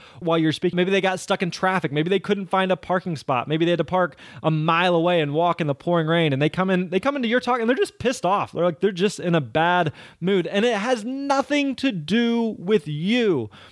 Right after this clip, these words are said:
So the point here is that you have no idea what's happening with the audience. And so humor can be a great tool to make people forget about kind of just their,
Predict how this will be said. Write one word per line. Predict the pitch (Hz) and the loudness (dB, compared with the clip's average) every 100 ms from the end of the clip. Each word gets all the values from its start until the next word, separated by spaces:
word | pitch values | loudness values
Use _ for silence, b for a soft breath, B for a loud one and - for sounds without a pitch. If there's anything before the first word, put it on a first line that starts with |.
| B B 202 | B B -4
So | 247 | -2
the | 214 | -2
point | - 285 226 | 0 -2 0
here | 214 165 143 - _ 190 | 2 2 0 -8 _ -2
is | 180 | 0
that | 208 | 0
you | 175 226 | -2 -2
have | 220 | 0
no | 165 175 190 196 202 165 | 0 0 2 2 2 2
idea | 180 160 131 160 160 | 0 0 -2 0 2
what's | 156 131 147 - | 0 0 0 -2
happening | - 143 139 147 139 131 | -6 -4 -2 0 0 0
with | 135 135 - | 0 0 -2
the | 123 | -6
audience. | 120 117 110 110 - B B | -2 -2 -2 -4 -12 B B
And | 170 | 0
so | 165 170 | 4 4
humor | 147 - 320 349 202 135 160 | 2 -2 0 2 2 2 0
can | - 196 175 | -2 -2 0
be | 190 | 0
a | 160 | 0
great | 117 143 190 175 | 0 0 0 0
tool | 180 160 | -2 0
to | 160 | 0
make | 156 160 - | 0 -2 -4
people | 175 160 | -8 -8
forget | - 147 120 160 | -4 -6 -2 0
about | 170 156 147 - | 2 2 2 0
kind | 208 220 | -8 -6
of | 196 | -4
just | 185 | 0
their, | 160 | 0